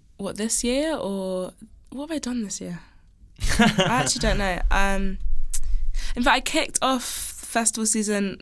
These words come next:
Speaker 1: with, um, Lost and Found, which is Annie Mac's festival in
Speaker 2: Mm-hmm.
Speaker 1: Malta, and that was sick. That was a really good experience.
Speaker 2: Wow.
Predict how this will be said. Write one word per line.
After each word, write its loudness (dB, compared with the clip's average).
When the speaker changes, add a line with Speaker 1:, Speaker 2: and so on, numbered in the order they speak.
Speaker 1:
with, -2
um, -2
Lost -2
and -6
Found, -2
which -8
is -6
Annie -4
Mac's -4
festival -8
in -2
Speaker 2:
Mm-hmm. 2
Speaker 1:
Malta, 0
and 2
that 4
was 2
sick. 0
That -2
was -2
a -6
really -4
good -4
experience. -6
Speaker 2:
Wow. -10